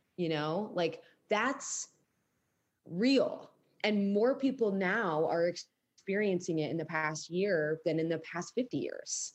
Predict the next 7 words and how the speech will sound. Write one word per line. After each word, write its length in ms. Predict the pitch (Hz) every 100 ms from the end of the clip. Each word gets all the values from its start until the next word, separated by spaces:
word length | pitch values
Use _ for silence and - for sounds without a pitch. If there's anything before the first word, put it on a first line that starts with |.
| -
Families 340 | 269 277 233
that 120 | 226
previously 460 | - 233 226 - 208 180
had 140 | 202
never 320 | 202 214 349
experienced 680 | 247 - - 131 110 98 - _ _
hunger 560 | - 165 147 117 73